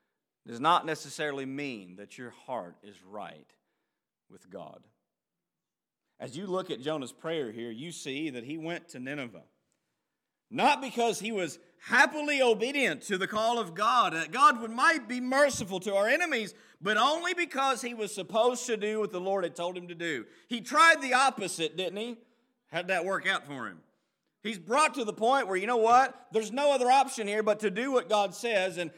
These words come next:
maybe, just maybe, God will still bring judgment on them. You understand, his heart was not right. You know, Jesus said to the religious of his day in Mark seven six,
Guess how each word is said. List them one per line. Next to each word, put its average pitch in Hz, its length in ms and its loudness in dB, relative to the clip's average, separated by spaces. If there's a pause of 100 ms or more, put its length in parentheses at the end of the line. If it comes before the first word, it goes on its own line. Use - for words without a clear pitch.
(140)
maybe, 302 600 2
just 254 240 -8
maybe, 220 640 2 (1500)
God 165 140 -6
will 156 80 -8
still 180 200 -12
bring 160 220 -10
judgment 156 360 -12
on 92 220 -18
them. 87 100 -20 (2750)
You 156 80 -8
understand, 165 380 -6
his 135 160 -8
heart 180 320 -8
was 120 140 -14
not 123 240 -14
right. 117 340 -16 (1300)
You 135 100 -8
know, 139 60 -8
Jesus 147 440 -6
said 143 220 -6
to 131 80 -10
the 120 80 -10
religious 127 480 -8
of 113 140 -12
his 131 180 -10
day 131 320 -4
in 101 100 -10
Mark 131 280 -10
seven 131 420 -6
six, - 600 -10